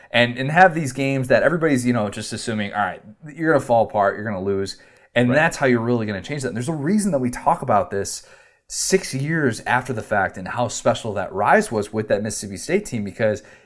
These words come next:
Speaker 1: it sort of perfo-, personified the unpredictability that was the S E C this year.
Speaker 2: Yeah.
Speaker 1: Speaking of unpredictable things, who could have predicted the junior year that Todd Gurley had in Athens?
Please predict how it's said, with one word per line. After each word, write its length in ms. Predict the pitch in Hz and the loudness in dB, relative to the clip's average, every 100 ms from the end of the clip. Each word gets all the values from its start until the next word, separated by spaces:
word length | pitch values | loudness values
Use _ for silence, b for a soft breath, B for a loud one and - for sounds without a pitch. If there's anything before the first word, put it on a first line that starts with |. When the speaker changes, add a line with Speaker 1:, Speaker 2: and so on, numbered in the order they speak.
| B | B
Speaker 1:
it 180 | 131 139 | 0 0
sort 320 | - 139 139 | -2 0 0
of 80 | 127 | -2
perfo-, 640 | - 117 - 110 - 123 | -4 -6 -4 -8 -8 -16
personified 720 | - 123 - 127 123 110 104 98 | -8 -6 -4 -4 0 0 0 -2
the 60 | |
unpredictability 880 | 101 127 131 127 123 98 101 101 92 | -6 -8 -4 -4 -4 -8 -4 -4 -4
that 160 | 90 85 | -4 -4
was 260 | 95 92 | -6 -8
the 140 | 87 87 | -8 -10
S 160 | 82 | -10
E 60 | - | -14
C 160 | - 80 | -14 -14
this 200 | - - | -16 -18
year. 180 | - - _ - - - | -20 -20 _ -18 -16 -8
Speaker 2:
Yeah. 220 | 104 85 _ _ _ _ _ _ | -6 -6 _ _ _ _ _ _
Speaker 1:
Speaking 440 | - - 233 247 156 | -10 0 0 4 2
of 160 | 107 - | 2 0
unpredictable 800 | 147 143 143 123 120 123 107 98 | -2 -2 0 0 0 -4 -6 -6
things, 420 | - 98 85 92 | -6 -8 -8 -14
who 220 | - 359 | -10 -12
could 260 | - - 190 | -6 2 2
have 160 | 151 - | 2 -6
predicted 560 | 123 107 107 - - | -6 -4 -6 -6 -8
the 80 | - | -12
junior 540 | - - 107 127 127 | -14 -8 -6 -4 -4
year 280 | 107 90 98 | -6 -4 -2
that 180 | 90 85 | -2 -6
Todd 380 | - - 101 92 | -10 -8 -8 -8
Gurley 320 | - 92 92 | -12 -10 -10
had 260 | - 90 85 | -10 -8 -10
in 80 | 82 | -12
Athens? 500 | 80 82 - 71 | -14 -14 -16 -20